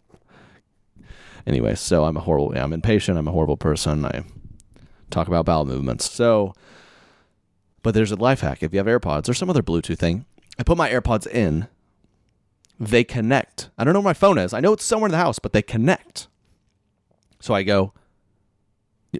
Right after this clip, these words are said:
"Siri," I, I ask her. I don't wanna say the whole phrase 'cause things go crazy.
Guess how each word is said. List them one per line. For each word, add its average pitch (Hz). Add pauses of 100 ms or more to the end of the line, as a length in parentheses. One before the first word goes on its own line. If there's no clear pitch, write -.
(640)
"Siri," 117
I, 92
I 87
ask 101
her. 87
I 92
don't 92
wanna 90
say 92
the 87
whole 92
phrase 85
'cause 85
things 87
go 90
crazy. 80